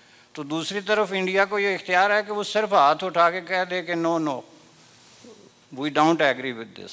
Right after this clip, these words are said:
तो वो रेजोल्यूशन वहीं ख़त्म हो जाती है अगर कोई है। एक पहलू उसका ये है,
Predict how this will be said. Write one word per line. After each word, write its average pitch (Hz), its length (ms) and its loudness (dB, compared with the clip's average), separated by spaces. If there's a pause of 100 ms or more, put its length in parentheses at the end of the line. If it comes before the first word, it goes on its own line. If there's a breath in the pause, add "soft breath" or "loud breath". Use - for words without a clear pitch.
(460)
तो 135 60 -14
वो 147 120 -4
रेजोल्यूशन 180 560 -4
वहीं 190 220 0
ख़त्म 202 280 -2
हो 190 120 -2
जाती 160 260 0
है 190 80 -2
अगर 175 220 -2
कोई 156 260 -8
है। 104 180 -12 (560 loud breath)
एक 170 240 -6
पहलू 190 240 -2
उसका 185 260 -6
ये 165 180 -10
है, - 220 -16